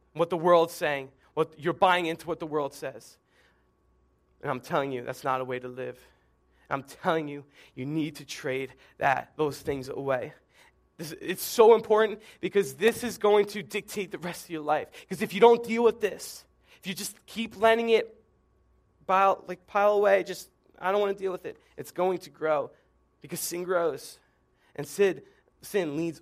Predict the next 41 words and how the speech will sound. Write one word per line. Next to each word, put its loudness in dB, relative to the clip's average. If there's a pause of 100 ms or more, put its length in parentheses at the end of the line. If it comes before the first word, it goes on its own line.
always 0
to -16
death. -8 (600)
So -12
what's -2
that -2
thing -6 (300)
you -4
need -4
to -10
surrender -4 (840)
tonight? -6 (320)
And -4
if -6
you're 0
not 4 (400)
a -6 (240)
cr-, -4
Christian -10
and -8
this -8
is -10
your -4
first -6
time -4
here, -6 (260)
I 6
just -6
wanna 2
let 0
you -10
know -2
something, -8
that -4
one, -2
you're -8
loved. -4 (680)
You're -2
loved 4
by -6
God. -2